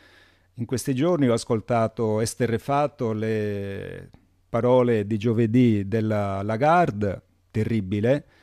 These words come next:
dopo ha fatto ammenda, ma questi personaggi che ci governano in realtà sono persone senza cuore, persone che ci stanno portando verso il baratro, persone che ci stanno portando a situazioni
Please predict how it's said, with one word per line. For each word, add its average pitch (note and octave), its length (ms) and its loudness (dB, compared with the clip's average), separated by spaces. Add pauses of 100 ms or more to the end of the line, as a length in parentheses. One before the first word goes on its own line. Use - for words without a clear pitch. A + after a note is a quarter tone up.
(160)
dopo A2+ 880 4
ha G2+ 40 -4
fatto A#2+ 340 -2
ammenda, A#2 460 0
ma - 280 -6
questi B2+ 580 -4 (300)
personaggi A#2+ 840 -2
che G#2 140 -8
ci - 140 -8
governano G2+ 800 -2 (260)
in C3+ 140 -6
realtà D3 380 -2
sono B2 340 -2
persone C3 420 -6
senza A2 360 -8
cuore, G2 400 -8
persone C3 400 -6
che A2 100 -4
ci - 120 -10
stanno A2+ 300 -6
portando A2+ 520 -6
verso G#2+ 260 -8
il A2+ 60 -6
baratro, C#3+ 640 -4 (340)
persone A#2 420 -2
che G#2+ 80 -2
ci G#2 140 -12
stanno A2+ 320 -2
portando A#2 580 0
a A#2+ 40 -2
situazioni A2 880 -4